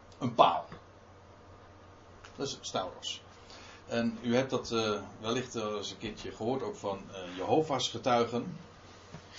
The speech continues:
Die dat, eh, heel erg sterk accentueren. En voor een deel trouwens terecht.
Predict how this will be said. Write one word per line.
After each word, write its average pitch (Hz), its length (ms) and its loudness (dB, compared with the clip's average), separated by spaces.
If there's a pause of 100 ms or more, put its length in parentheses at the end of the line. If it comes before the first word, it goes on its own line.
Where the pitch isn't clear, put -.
Die 110 160 -4
dat, 107 340 -2
eh, 95 40 -2 (220)
heel 220 420 2
erg 120 220 0
sterk - 340 -2
accentueren. 95 1040 -4 (400)
En 165 200 -2
voor 185 320 0
een 113 160 0
deel 165 280 6
trouwens 120 480 -2 (440)
terecht. - 600 0